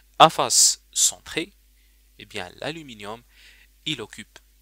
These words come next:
aussi le centre de chaque face. Alors je vais représenter la diagonale, les deux diagonales de chaque face. Et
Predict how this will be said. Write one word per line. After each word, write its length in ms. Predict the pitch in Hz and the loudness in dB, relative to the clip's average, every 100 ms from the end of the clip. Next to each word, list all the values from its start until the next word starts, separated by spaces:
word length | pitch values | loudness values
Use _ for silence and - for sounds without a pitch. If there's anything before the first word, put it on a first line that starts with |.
| _ _ - | _ _ -8
aussi 520 | 120 - - 127 - _ _ _ _ | 0 0 0 -4 -20 _ _ _ _
le 140 | 107 104 | -12 -2
centre 600 | - - 95 98 - - _ 90 | 0 -2 -6 -16 -20 -20 _ -16
de 80 | |
chaque 440 | 90 - - - - _ | -10 -10 -10 -14 -20 _
face. 540 | - - - - - - _ - - _ - | -14 -2 2 4 2 -2 _ -20 -20 _ -12
Alors 240 | 113 117 113 | -8 -8 -8
je 120 | 127 | -10
vais 180 | 127 117 | -8 -10
représenter 760 | 104 - 113 101 92 - - _ _ _ _ _ _ _ _ _ - | -10 -14 -12 -12 -14 -20 -20 _ _ _ _ _ _ _ _ _ -16
la 160 | 82 | -16
diagonale, 720 | - - 170 190 117 87 90 131 _ _ - | -12 -2 -2 -2 -10 -12 -16 -18 _ _ -20
les 120 | 101 | -14
deux 180 | 131 151 | -10 -10
diagonales 640 | - 123 107 95 104 120 _ _ _ _ _ | -6 -6 -6 -10 -8 -10 _ _ _ _ _
de 180 | 101 107 | -14 -6
chaque 480 | - - - - - | -2 -2 -4 -16 -18
face. 720 | - - - - - - - _ _ _ _ _ _ _ - | -16 -6 2 6 6 4 -2 _ _ _ _ _ _ _ 0
Et 180 | 170 | 0